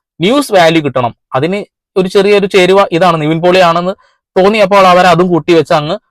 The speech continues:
പൊക്കി. ആറ് പ്രതികളുണ്ട് എന്നുള്ള കാര്യം നമ്മളെല്ലാവരും മറന്നുപോയി. നിവിൻ പോളി ഒന്നാം പ്രതിയാക്കി മാറ്റുകയും ചെയ്തു. എന്തൊക്കെയായാലും പേരെടുക്കാൻ വേണ്ടി, പണം ഉണ്ടാക്കാൻ വേണ്ടിയിട്ടും ഇവിടെ യഥാർത്ഥത്തിൽ സത്യം തെളിയിക്കാൻ വേണ്ടി ഒരു ഹേമ കമ്മിറ്റി വന്നിട്ടുണ്ട്. അതിനെ നിങ്ങൾ കബളിപ്പിക്കരുത്. ഒരിക്കലും നിങ്ങൾ,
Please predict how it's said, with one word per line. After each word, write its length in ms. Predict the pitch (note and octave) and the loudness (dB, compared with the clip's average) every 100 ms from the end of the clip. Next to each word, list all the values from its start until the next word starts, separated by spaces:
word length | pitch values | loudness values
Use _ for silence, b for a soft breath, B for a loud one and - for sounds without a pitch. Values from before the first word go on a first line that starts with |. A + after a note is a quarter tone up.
| _ | _
പൊക്കി. 240 | D#3 - B2+ _ _ - | -6 -6 -14 _ _ -4
ആറ് 180 | B2+ F3 | 0 0
പ്രതികളുണ്ട് 440 | E3+ D#3+ G3 F#3+ F#3 F3 | 0 0 0 0 0 0
എന്നുള്ള 180 | F3 E3+ | 0 0
കാര്യം 160 | D3+ D3+ | 0 0
നമ്മളെല്ലാവരും 460 | D3+ C#3 D#3 C#3 B2 | -2 0 -2 -2 -6
മറന്നുപോയി. 280 | A#2 B2 A#2+ | -6 -8 -12
നിവിൻ 180 | C3 E3 | -12 -6
പോളി 180 | F3+ G3 E3+ | -2 0 0
ഒന്നാം 180 | D#3+ E3 | -2 -2
പ്രതിയാക്കി 460 | D#3 C#3+ C3+ - A3+ _ _ _ C3+ | -2 -2 -4 -6 -20 _ _ _ -2
മാറ്റുകയും 420 | C3 C3 C#3 C3+ A#2+ | -2 -2 -2 -2 -4
ചെയ്തു. 200 | A2 A2+ _ _ - E3 | -8 -10 _ _ -4 0
എന്തൊക്കെയായാലും 560 | G3 A3 G#3 F#3+ G3+ G3 | 2 2 4 4 2 0
പേരെടുക്കാൻ 540 | F3 F#3 G#3+ F#3+ F3+ F3+ | 2 2 2 0 0 0
വേണ്ടി, 140 | F3 F3+ | 0 -2
പണം 160 | E3+ F#3+ | -2 -2
ഉണ്ടാക്കാൻ 320 | F3 E3+ E3 D#3+ | -2 -2 -2 -4
വേണ്ടിയിട്ടും 440 | D3+ D3+ D3 D#3+ A#3+ _ _ - | -6 -6 -6 -6 -8 _ _ -6
ഇവിടെ 240 | D3 F3 G#3 F#3+ D#3+ D#3 | 0 2 0 -2 -6 -2
യഥാർത്ഥത്തിൽ 400 | D#3+ F#3 G3 G3 | 0 0 0 0
സത്യം 320 | F#3+ - B3 A#3+ | -2 -2 -2 2
തെളിയിക്കാൻ 280 | A3 G3 G3 | 2 2 0
വേണ്ടി 140 | F3+ F3+ | 0 0
ഒരു 60 | E3 | 0
ഹേമ 160 | D#3 D#3+ | 0 -2
കമ്മിറ്റി 240 | D#3+ D3 C#3 | -2 -4 -4
വന്നിട്ടുണ്ട്. 360 | C3 B2 A#2+ A#2 D#3 _ _ - C3 | -4 -4 -4 -8 -10 _ _ -8 -4
അതിനെ 260 | D#3 F3 F#3+ E3+ | -2 -4 -6 -8
നിങ്ങൾ 160 | D3+ E3 | -4 -2
കബളിപ്പിക്കരുത്. 640 | C#3+ D3 D3+ C#3 B2+ C#3 B3+ _ _ _ _ _ _ _ - C#3+ | 0 -2 -4 -4 -2 0 -2 _ _ _ _ _ _ _ -4 -2
ഒരിക്കലും 380 | D3 D#3 E3+ E3+ | -2 0 0 0
നിങ്ങൾ, 180 | D3+ | 0